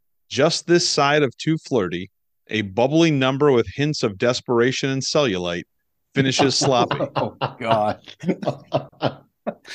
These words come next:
Speaker 1: Five being muddy paw Semillon.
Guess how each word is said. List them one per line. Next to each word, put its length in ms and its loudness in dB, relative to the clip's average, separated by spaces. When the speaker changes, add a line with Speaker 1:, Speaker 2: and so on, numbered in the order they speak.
Speaker 1:
Five 440 4
being 560 4
muddy 440 4
paw 500 6
Semillon. 760 2